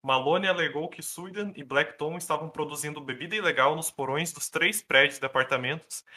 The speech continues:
e abrigando imigrantes ilegais das nações menos desejáveis.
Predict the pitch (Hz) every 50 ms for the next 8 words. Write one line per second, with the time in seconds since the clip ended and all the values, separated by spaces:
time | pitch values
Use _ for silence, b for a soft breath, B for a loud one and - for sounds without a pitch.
0 | b b b b 139 135 135 139 135 123 139 147 165 175 190 175 165 139 127 131
1 | 147 - - - 190 165 151 151 135 131 131 143 160 175 - 151 147 151 143 139
2 | - 151 151 147 143 139 139 151 156 - - 160 156 175 170 151 135 113 110 104
3 | 107 - - -